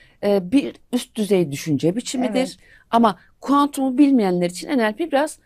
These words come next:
Speaker 1: boşlukta ve havada kalan bir şeydir. O yüzden geçmişte alan birçok kişi N L P'yi hatırlamaz bile.
Speaker 2: Hı hı.
Speaker 1: Ha, bir şey söylemişlerdi ama unuttum der birçok kişi.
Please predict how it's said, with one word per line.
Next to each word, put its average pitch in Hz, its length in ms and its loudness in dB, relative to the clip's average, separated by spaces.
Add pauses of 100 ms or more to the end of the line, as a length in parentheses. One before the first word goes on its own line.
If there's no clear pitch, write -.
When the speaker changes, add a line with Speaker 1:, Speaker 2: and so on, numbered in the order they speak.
(200)
Speaker 1:
boşlukta 262 520 0
ve 320 60 2
havada 247 320 4
kalan 165 360 -2
bir - 60 -14
şeydir. 233 240 -10
O 269 80 -2
yüzden 233 300 -2
geçmişte 226 400 -6
alan 220 240 -4
birçok 196 280 -8
kişi - 180 -10
N 196 180 -2
L 170 40 -10
P'yi - 160 -8
hatırlamaz 185 580 -6
bile. 151 280 -18
Speaker 2:
Hı 196 60 -14
hı. 190 200 -14
Speaker 1:
Ha, 180 160 -8 (220)
bir 214 40 -12
şey 254 160 -10
söylemişlerdi 247 640 -4
ama 269 80 -8
unuttum 220 420 -6
der 156 200 -6
birçok 143 320 -4
kişi. - 300 -14